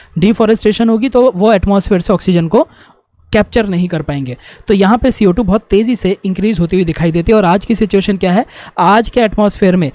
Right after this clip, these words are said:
सीओ टू की concentration is more than four hundred parts per million, ठीक है। सेवनटीन फिफ्टी से पहले two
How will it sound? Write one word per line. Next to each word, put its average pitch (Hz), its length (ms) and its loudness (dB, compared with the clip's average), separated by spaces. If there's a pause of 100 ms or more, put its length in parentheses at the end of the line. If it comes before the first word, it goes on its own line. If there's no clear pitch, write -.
(160)
सीओ 240 260 0
टू 269 120 -2
की 247 120 -6
concentration 202 600 -2
is 226 200 0
more 226 300 2
than 185 260 -2
four 240 300 2
hundred 185 420 0 (300)
parts 165 300 -2 (120)
per 151 180 -2
million, 139 380 -4 (840)
ठीक 185 140 0
है। 233 100 0 (160)
सेवनटीन 233 460 0
फिफ्टी 233 360 0
से 214 120 0
पहले 190 300 2
two 226 260 2